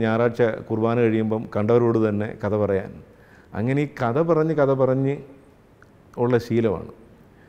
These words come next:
അപ്പോൾ സിനിമ എന്ന് പറഞ്ഞാൽ കുറച്ചുകൂടെ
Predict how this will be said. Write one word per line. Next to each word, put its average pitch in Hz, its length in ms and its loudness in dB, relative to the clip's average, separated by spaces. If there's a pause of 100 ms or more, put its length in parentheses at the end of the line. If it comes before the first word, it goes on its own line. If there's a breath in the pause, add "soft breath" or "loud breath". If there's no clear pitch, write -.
(440 loud breath)
അപ്പോൾ 127 160 0 (120)
സിനിമ 147 280 2 (100)
എന്ന് 226 160 4
പറഞ്ഞാൽ 160 320 2 (500)
കുറച്ചുകൂടെ 170 340 4